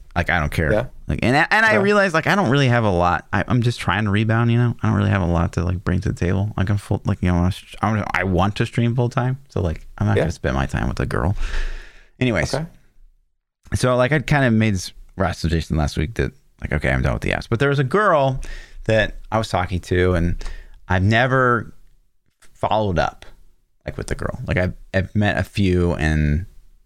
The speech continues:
Speaker 1: like, they never went anywhere, and I wasn't interested. And there was one, I was like, "You know what?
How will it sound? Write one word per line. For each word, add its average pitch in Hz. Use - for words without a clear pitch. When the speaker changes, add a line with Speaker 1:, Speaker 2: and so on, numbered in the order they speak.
Speaker 1:
like, 80
they 85
never 76
went 65
anywhere, 64
and 69
I -
wasn't 67
interested. 67
And 73
there 76
was 78
one, 87
I -
was 76
like, -
"You 139
know 135
what? 127